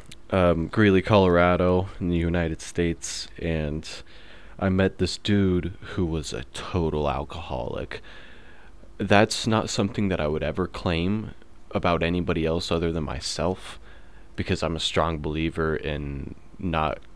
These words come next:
that's not something that I feel like anybody else but you can, can claim unless, unless you've lived with, like, I ended up living with this guy, and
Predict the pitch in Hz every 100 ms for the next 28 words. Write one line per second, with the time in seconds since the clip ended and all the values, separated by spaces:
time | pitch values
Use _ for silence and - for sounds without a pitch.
0 | - - 104 - 113 - 123 101 - 95
1 | 92 85 82 82 - 90 80 78 - 87
2 | 82 82 78 78 76 - 78 64 76 69
3 | - - 80 69 80 101 - - - 87
4 | 71 - - - - 82 90 101 110 -
5 | - - - - - - 87 78 80 104
6 | 110 - - - - - - - - 107
7 | 101 101 - 78 82 82 87 90 95 -
8 | - - - - - - - 117 120 127
9 | 127 131 104 95 98 95 90 92 98 92
10 | - 90 82 78 80 - - - - -
11 | 98 82 78 71